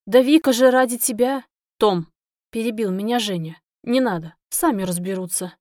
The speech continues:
"И почему же ты осталась? Ради него?" Сидящий у стены Реус поднял голову, взгляд у него был полный боли. Но Вика этого уже не видела, и его подозрения причиняли ей страдания.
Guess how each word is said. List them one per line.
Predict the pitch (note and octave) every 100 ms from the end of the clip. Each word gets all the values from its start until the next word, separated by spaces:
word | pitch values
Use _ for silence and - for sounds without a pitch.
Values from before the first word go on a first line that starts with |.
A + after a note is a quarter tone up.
| _ _ _ _ _ _ _ -
"И | F#3
почему | A3 - A3 A3
же | G3+
ты | A3
осталась? | F#3+ - F3+ F3 F#3 - - _ -
Ради | G#3 A3+ G#3 G#3 - _
него?" | G#3 A3 G#3 C4+ F4 _ _ _ _ _ _
Сидящий | - - A#3+ D#4+ E4 G#3+
у |
стены | G#3 - G3
Реус | F#3+ G#3+ D4 C#4+
поднял | - G#3 G3 G3
голову, | F#3+ B3 D4+ C4+ C4 -
взгляд | G3+ G3 B3 D#4+
у | D#4+
него | D4+ D4
был | A#3+ A3+ B3+
полный | F#3+ F#3+ G3 G3+
боли. | F#3 F3+ F3+ F3+ _ _ _ _ _ _
Но | B3 C4+
Вика | D4 E4 D4
этого | C#4+ D4 C#4
уже | C#4+ B3
не | C4+ C#4+
видела, | A#3 B3+ A#3 G3 F3+ - -
и |
его | A3+ A#3+ B3
подозрения | A#3 A3 G#3+ A3 D4+ D#4 A3
причиняли | E3+ F3+ - A3+ A3+ A3+
ей | A#3
страдания. | - - D4 B3 F#3+ F3 F3